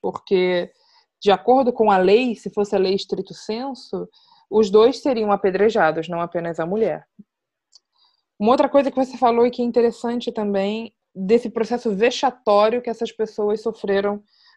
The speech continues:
na sua antiga igreja. E o que a gente vê aqui é exatamente isso:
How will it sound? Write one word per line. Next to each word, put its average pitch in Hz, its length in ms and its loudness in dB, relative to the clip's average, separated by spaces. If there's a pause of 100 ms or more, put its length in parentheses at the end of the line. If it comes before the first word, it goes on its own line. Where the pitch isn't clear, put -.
na 208 120 -2
sua 214 220 -2
antiga 208 240 -6
igreja. 196 640 2 (340)
E 220 100 -2
o 226 60 -2
que - 80 0
a - 60 4
gente 294 300 -4
vê 240 160 4
aqui 240 360 0
é 277 80 4
exatamente 262 760 -2
isso: 208 400 -2